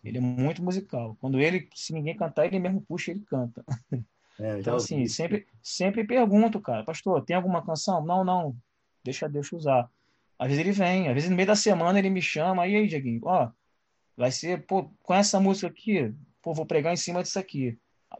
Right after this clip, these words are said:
Speaker 1: Tem como fazer?" "Ah, tem, não tenho, não sei, vou correr atrás, vamos fazer, vamos ensaiar." E aí você vai, porque, é, não adianta você cantar A, o pastor pregar B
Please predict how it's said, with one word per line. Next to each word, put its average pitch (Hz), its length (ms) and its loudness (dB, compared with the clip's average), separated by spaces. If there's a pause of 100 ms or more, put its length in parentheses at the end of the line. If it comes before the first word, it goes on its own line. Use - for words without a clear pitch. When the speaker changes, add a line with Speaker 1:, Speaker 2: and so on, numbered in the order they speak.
(100)
Speaker 1:
Tem 156 140 -6
como 165 220 -2
fazer?" 147 520 0 (400)
"Ah, 147 200 -6
tem, 156 320 -6
não 123 100 -4
tenho, 139 380 -4
não 120 100 0
sei, 143 340 -2
vou 120 140 -2
correr 123 240 -2
atrás, 123 400 0
vamos 123 180 -4
fazer, 113 240 -4
vamos 120 200 -2
ensaiar." 123 440 -6 (560)
E - 80 -8
aí 175 200 -2
você 202 160 -2
vai, 180 280 4
porque, 160 460 -4 (400)
é, 117 260 -10
não 135 120 0
adianta 143 340 -2
você 156 580 -4 (360)
cantar 139 760 2
A, 170 40 0
o 160 40 -6
pastor 147 260 -10
pregar 135 320 -4
B 139 400 -4